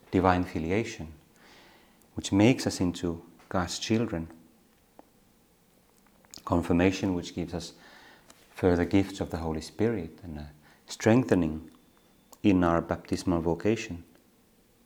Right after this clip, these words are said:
The sacrament of confession or reconciliation, which some people call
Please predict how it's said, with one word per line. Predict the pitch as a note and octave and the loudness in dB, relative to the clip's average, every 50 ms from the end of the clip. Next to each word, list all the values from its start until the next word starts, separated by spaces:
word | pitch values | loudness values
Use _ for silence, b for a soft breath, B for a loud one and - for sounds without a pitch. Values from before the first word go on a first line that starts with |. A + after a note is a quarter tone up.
| _ _ _ _ _ _ _ _ _ _ _ _ B B B B B B B B B B B B B B _ _ _ _ _ _ _ _ _ _ _ _ _ _ | _ _ _ _ _ _ _ _ _ _ _ _ B B B B B B B B B B B B B B _ _ _ _ _ _ _ _ _ _ _ _ _ _
The | - F2+ | -12 -6
sacrament | - G2+ F#2 - - F#2 F#2 F2+ F2 E2+ | -4 -4 -4 -2 0 2 2 2 2 2
of | F2+ - - | 0 -2 -2
confession | - F2+ E2+ - G#2+ G#2 - - - A2 A2 A2 - - - - - _ _ _ _ _ _ _ _ _ _ _ _ _ _ _ _ _ _ _ _ _ - | -2 -2 2 2 2 2 2 0 0 0 0 0 -2 -8 -18 -20 -20 _ _ _ _ _ _ _ _ _ _ _ _ _ _ _ _ _ _ _ _ _ -6
or | F2+ E2+ | -4 -2
reconciliation, | E2 F2+ F#2 F#2 - F#2+ F2 - F#2 F2 F#2 F#2+ G2+ G#2 - - B2 B2+ B2+ - - B B B B B B B B B B _ _ _ _ _ _ _ _ _ _ _ - | 0 2 2 2 2 0 0 0 0 0 2 2 2 0 -2 -4 -6 -6 -6 -10 -16 B B B B B B B B B B _ _ _ _ _ _ _ _ _ _ _ -10
which | F#2 F2 E2+ | -8 -8 -6
some | - - G2 F#2 | -2 0 0 0
people | E2 G#2 F#2+ - G2+ | 0 0 -2 -4 -6
call | - - F#2+ F#2 F2+ F2+ F2+ F2+ F2 F2 | -4 -2 -2 0 0 0 -2 -2 -4 -6